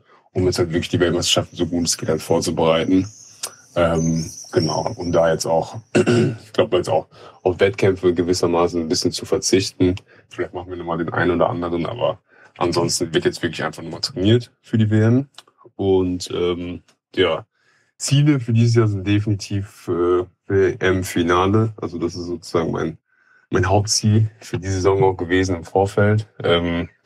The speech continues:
und ich meine, jetzt sind wir bei achtundvierzig, fünfundvierzig. Weiteres großes Ziel ist natürlich die, die, äh, siebenundvierziger Zeit. Ähm, wenn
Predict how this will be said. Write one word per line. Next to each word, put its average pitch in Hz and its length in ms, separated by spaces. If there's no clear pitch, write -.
und 80 580
ich - 220
meine, 80 180
jetzt 85 180
sind 92 120
wir 85 100
bei 82 240
achtundvierzig, - 880
fünfundvierzig. 101 880
Weiteres 82 420
großes - 320
Ziel - 140
ist 82 120
natürlich 160 380
die, 156 160
die, 143 140
äh, 160 200
siebenundvierziger 160 680
Zeit. 80 420
Ähm, 78 460
wenn 82 640